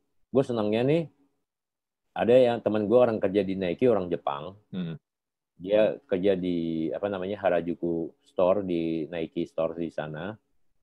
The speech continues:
Speaker 1: Dia kebetulan temannya bini gue, teman sekolah bini gue. Mereka itu kalau gue lagi ke Jepang, gue selalu di, atau nggak, gue nggak ke Jepang pun, dia ngemailin gue,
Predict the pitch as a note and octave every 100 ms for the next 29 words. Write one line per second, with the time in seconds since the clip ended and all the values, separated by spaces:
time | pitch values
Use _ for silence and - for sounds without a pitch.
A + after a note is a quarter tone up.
0 | _ _ _ _ _ _ - F2+ A2+ C3
1 | - _ _ _ _ - F2+ F2 A#2 A2
2 | G2+ G2+ F2+ F#2 F2+ A2 F#2+ F#2 F#2 _
3 | _ _ _ _ _ _ _ _ _ _
4 | _ - E2+ E2 - E2 E2 E2 E2 D#2
5 | F2+ F#2+ F2 E2+ F#2 F2+ F#2 C3 C3+ _
6 | _ _ _ _ _ - F#2 F#2+ F2+ F#2+
7 | F#2 F#2 G2 A#2+ B2+ E2 F2+ G#2 G#2+ D3
8 | B2 A#2+ A2+ A2 G2+ G2+ G#2 G2 F#2 F2+
9 | F#2 G2+ F#2 F2+ F2+ E2+ E2 E2+ A#2+ D3
10 | C#3 _ _ _ - A2 C#3+ C3+ _ -
11 | A#2 A#2 A2+ A#2+ B2 D3 C3+